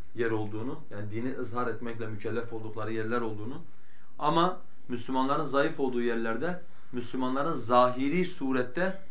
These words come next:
müşriklere muhalefet etmekle emrolunmadıklarını söylüyor. Şimdi bu konuda bu fetva ile alakalı fetva çok meşhur bir fetva aslında. Yani insanların çokça dilinde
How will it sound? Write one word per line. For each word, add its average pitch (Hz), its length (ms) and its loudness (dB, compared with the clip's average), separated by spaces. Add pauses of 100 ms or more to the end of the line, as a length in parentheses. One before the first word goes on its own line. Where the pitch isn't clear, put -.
(160)
müşriklere 131 560 0
muhalefet 135 600 0
etmekle 165 460 -2
emrolunmadıklarını 135 1160 0 (280)
söylüyor. 95 480 -2 (560)
Şimdi 180 420 2
bu 214 160 -2
konuda 185 540 4 (560)
bu 170 280 2
fetva 175 400 2
ile 185 100 6
alakalı 160 580 4 (120)
fetva 165 540 0 (100)
çok 160 220 2
meşhur 151 340 2
bir 131 60 0
fetva 104 340 0
aslında. 95 400 -2
Yani 101 140 -4
insanların 120 500 -2
çokça 123 340 -4
dilinde 117 400 -2